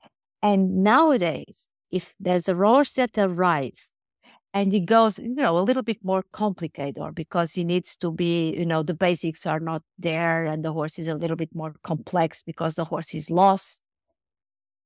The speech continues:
that night he will not sleep. Or if he sleeps, he will dream about what he will do the day after. "How can I help this horse?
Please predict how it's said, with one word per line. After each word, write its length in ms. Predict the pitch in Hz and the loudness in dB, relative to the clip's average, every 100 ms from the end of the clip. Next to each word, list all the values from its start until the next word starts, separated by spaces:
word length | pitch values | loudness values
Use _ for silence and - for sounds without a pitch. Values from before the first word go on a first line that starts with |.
| _ | _
that 220 | - 277 311 | 2 2 4
night 480 | 185 160 139 - - _ _ _ _ | 0 0 -2 -10 -16 _ _ _ _
he 200 | _ 196 | _ 0
will 200 | 196 196 | 2 2
not 360 | 180 180 175 - | 2 2 0 -2
sleep. 300 | - - - _ _ _ _ _ _ - - _ | -14 -14 -14 _ _ _ _ _ _ -20 -20 _
Or 160 | 196 196 | 4 4
if 180 | 202 - | 4 0
he 100 | 190 | -4
sleeps, 600 | - 269 302 - - - _ | -2 0 -2 -4 -16 -18 _
he 140 | - 185 | -4 0
will 200 | 180 175 | 2 0
dream 440 | 147 208 208 175 - | 0 2 2 0 -4
about 640 | 170 160 151 151 - - - _ - | -6 0 0 0 -8 -16 -18 _ -4
what 240 | 180 170 | -4 -2
he 120 | 196 | -2
will 220 | 160 165 | 0 0
do 340 | 151 147 233 208 - _ - | 0 2 2 0 -6 _ -6
the 100 | 165 | -2
day 260 | 175 175 - | 2 2 0
after. 460 | 175 - - 147 156 _ _ _ | -4 -6 -12 -12 -12 _ _ _
"How 140 | 214 | -6
can 220 | - 214 | -2 0
I 40 | 208 | 0
help 340 | 170 220 214 | 0 0 0
this 200 | - 170 | -4 -6
horse? 360 | - 123 - | -6 -8 -8